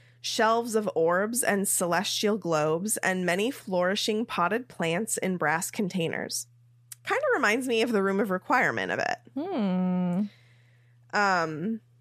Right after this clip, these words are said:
Speaker 1: and also I wanna say that this is hoarding to the level of, like, like, she's hoarding expensive things.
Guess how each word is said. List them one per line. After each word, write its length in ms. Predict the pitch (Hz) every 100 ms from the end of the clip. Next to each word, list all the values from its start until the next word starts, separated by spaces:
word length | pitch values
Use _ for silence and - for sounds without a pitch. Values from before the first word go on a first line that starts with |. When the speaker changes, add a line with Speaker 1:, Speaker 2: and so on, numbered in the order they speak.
| _ _ _ _ -
Speaker 1:
and 160 | 262 254
also 340 | 254 311 - 269
I 120 | 233
wanna 200 | 208 185
say 500 | - 180 170 165 151
that 280 | 180 190 180
this 220 | 220 -
is 140 | 415 277
hoarding 640 | - 240 233 226 214 214
to 140 | - 220
the 120 | 196
level 400 | 190 180 185 185
of, 200 | 185 180
like, 640 | 170 165 156 - - - _ _ _ _ _ _ _ _ _ _ _ _ -
like, 220 | 202 202
she's 340 | - 226 247
hoarding 800 | - 311 349 392 269 208 185 160 - _ _ _ _ _ _ _ _ _ _ -
expensive 1200 | 175 - - - - 160 156 165 - 151 127 - -
things. 720 | - - - - 277 - -